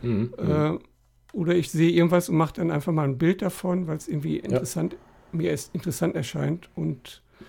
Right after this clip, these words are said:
Speaker 2: später vielleicht irgendwie, äh, neue Ideen bringt.
Speaker 1: Mhm, genau.
Speaker 2: Ja.
Speaker 1: Ne, also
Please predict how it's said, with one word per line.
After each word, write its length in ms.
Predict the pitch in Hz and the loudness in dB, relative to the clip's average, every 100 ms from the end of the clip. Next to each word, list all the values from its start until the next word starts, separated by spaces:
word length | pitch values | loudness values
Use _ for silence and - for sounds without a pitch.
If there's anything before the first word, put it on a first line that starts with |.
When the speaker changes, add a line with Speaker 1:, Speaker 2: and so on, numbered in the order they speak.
| - - _ - | -20 -20 _ -18
Speaker 2:
später 400 | - - 151 180 | -10 -2 2 2
vielleicht 420 | - 208 170 170 - | 0 0 0 0 -2
irgendwie, 560 | 165 165 170 175 170 - _ _ _ _ - - - - - _ _ - | -2 0 -2 0 -2 -6 _ _ _ _ -20 -20 -20 -20 -20 _ _ -4
äh, 340 | 160 160 165 | 0 0 0
neue 320 | 175 160 170 | 2 4 4
Ideen 340 | 165 208 202 131 | 4 4 4 4
bringt. 500 | 127 123 120 - - _ _ _ - | 0 0 -2 -6 -20 _ _ _ -4
Speaker 1:
Mhm, 300 | 117 104 127 - _ - | 0 0 -2 -10 _ -12
genau. 120 | 156 | -6
Speaker 2:
Ja. 120 | - - _ _ _ - _ - | -6 -8 _ _ _ -20 _ -10
Speaker 1:
Ne, 160 | 107 123 | -6 -4
also 360 | - 185 - | -4 -4 -8